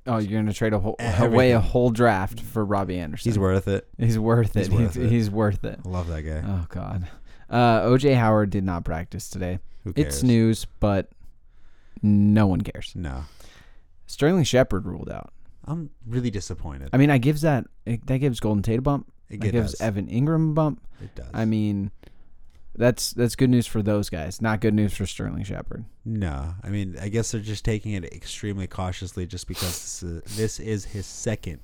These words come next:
Speaker 2: concussion this year. But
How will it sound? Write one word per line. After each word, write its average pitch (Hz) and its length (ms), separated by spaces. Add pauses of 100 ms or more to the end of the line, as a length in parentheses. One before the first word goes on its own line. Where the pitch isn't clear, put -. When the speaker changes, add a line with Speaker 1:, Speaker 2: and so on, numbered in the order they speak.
(220)
Speaker 2:
concussion 95 540
this 87 200
year. 95 300 (1300)
But 85 360